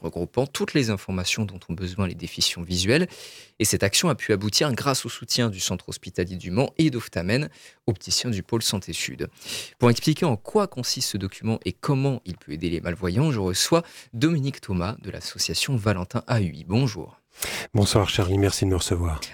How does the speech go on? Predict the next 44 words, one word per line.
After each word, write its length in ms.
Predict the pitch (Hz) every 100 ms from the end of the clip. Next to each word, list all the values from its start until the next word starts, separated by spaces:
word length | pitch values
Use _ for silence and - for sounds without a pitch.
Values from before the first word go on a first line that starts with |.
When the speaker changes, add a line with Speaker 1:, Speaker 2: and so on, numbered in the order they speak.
| -
Speaker 1:
Alors 180 | 95
d'abord, 300 | 90 104 127
il 40 | 104
faut 160 | -
le 40 | 95
préciser, 600 | - 101 - 95 120 147
euh, 160 | 104 87
c'est 200 | - 90
un 80 |
document 400 | 92 104 - 123
pour 180 | 135 -
les 80 | 92
déficients 600 | 90 131 135 127 - 120
visuels, 440 | 98 92 98 156 143
réalisé 460 | 104 92 95 92 90
par 400 | - 170 160 110
des 100 | 92
déficients 480 | 90 - 85 - 82
visuels. 400 | 80 82 123 160 - - -
Pourquoi 240 | - - 185
c'était 240 | - 104
important 440 | 95 - - - 131
justement 440 | 107 - 87 104
que 120 | -
les 300 | 95 87 92
auteurs 340 | 139 - 139 -
soient 180 | -
directement 720 | 98 107 139 143 135 - 113 110
concernés 360 | 95 - 92
par 140 | 104 90
le 40 |
sujet ? 360 | - 80 76 - _ _ _ - - - -
Speaker 2:
Simplement 680 | - - - 113 101 113 113
par 180 | - 98
expérience, 800 | 107 - 107 98 110 123 - -
c'est-à-dire 560 | - - - 90 101 -
qu'on 500 | - 92 92 90 95
a 80 | 92
conçu 400 | - 104 - 131
ce 220 | - 110
recueil 480 | 92 92 - 131 127
simplement 560 | - 98 - 95 104
parce 360 | 110 - - -
que 180 | -